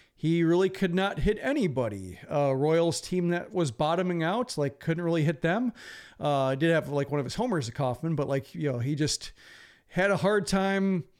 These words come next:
putting anything in play with authority, no matter who was pitching, righty, lefty, home, away, et cetera. So if he's beating up on bad pitching, that's definitely a start. So he has my interest, especially since, like, a lot of other things don't have my interest on this team. Like,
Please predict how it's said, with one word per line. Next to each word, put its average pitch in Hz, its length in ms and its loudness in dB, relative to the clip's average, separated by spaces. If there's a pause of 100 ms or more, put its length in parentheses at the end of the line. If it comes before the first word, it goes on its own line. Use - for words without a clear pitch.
(220)
putting 214 340 2
anything 220 340 0
in 196 80 0
play 202 240 0
with 170 100 2
authority, 175 380 0
no 160 100 0
matter 160 280 0
who 156 100 2
was 165 160 2
pitching, 165 500 0
righty, 156 340 2
lefty, 147 600 0
home, 165 340 0
away, 143 560 2
et 135 100 -6
cetera. 151 440 0
So 165 420 2 (460)
if 185 160 0
he's 190 200 0
beating 294 380 2
up 262 140 2
on 196 140 4
bad 190 280 2
pitching, 185 380 0
that's 143 160 -2
definitely 196 360 0
a 123 60 -2
start. - 460 -4 (100)
So 175 480 2 (500)
he 190 180 2
has 247 280 4
my 202 160 4
interest, 165 640 -2
especially 185 540 2
since, 180 280 -2
like, 165 160 0
a 131 60 -4
lot 139 160 0
of 147 100 0
other 208 140 0
things 139 340 -6
don't 139 200 -4
have 135 160 0
my 127 140 -2
interest 131 340 -4
on 135 80 -6
this 117 120 -4
team. 156 240 -6
Like, 127 320 -8